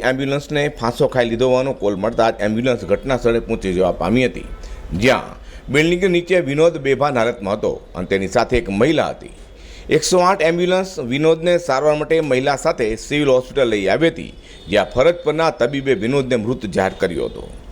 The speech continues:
એકસો આઠના કર્મચારી સાથે આવેલી મહિલાને પૂછતા, તેને વિનોદની ગર્લફ્રેન્ડ હોવાનું જણાવ્યું હતું. વિનોદને મૃત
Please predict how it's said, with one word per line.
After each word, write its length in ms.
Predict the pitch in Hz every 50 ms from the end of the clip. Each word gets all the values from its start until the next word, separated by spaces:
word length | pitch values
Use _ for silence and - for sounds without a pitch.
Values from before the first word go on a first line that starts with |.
| - - - - - -
એકસો 260 | - 85 - - 101
આઠના 280 | 101 101 - 101 104 101
કર્મચારી 540 | - - 87 92 95 90 - 98 101 101 98
સાથે 300 | - 95 - - 110 104
આવેલી 340 | 95 101 107 117 117 117 110 104
મહિલાને 440 | 95 92 95 104 127 143 139 113 - - - - - - - - - -
પૂછતા, 420 | 147 156 143 - - 190 196 202
તેને 280 | 302 - 170 170 180 175
વિનોદની 540 | 143 131 139 147 160 175 180 170 165 185 175
ગર્લફ્રેન્ડ 460 | 120 139 139 139 - 160 165 185 175
હોવાનું 240 | 156 143 143 147 131
જણાવ્યું 380 | 110 120 113 113 117 101 92 -
હતું. 160 | - 60 - - - - - - - - - - -
વિનોદને 420 | 92 123 156 180 190 185 170 220 196
મૃત 260 | 175 170 175 196